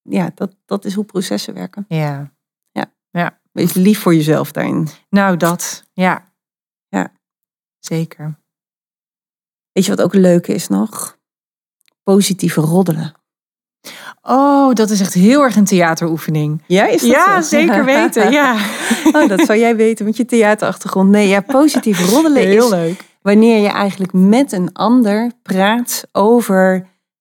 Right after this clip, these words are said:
Speaker 1: jouw kind of je partner of met een andere leerkracht over jouw leerling.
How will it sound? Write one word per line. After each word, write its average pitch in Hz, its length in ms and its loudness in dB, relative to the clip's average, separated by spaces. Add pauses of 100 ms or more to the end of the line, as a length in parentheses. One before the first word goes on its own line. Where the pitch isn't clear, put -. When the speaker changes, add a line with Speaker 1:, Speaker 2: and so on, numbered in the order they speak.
(200)
Speaker 1:
jouw 165 200 0
kind - 600 -6
of - 160 -6
je 175 100 -6
partner 160 560 -8
of - 420 -8
met 196 200 -2
een 220 80 0
andere 190 260 0
leerkracht 185 480 -2
over 175 200 -2
jouw 170 160 -2
leerling. 170 640 0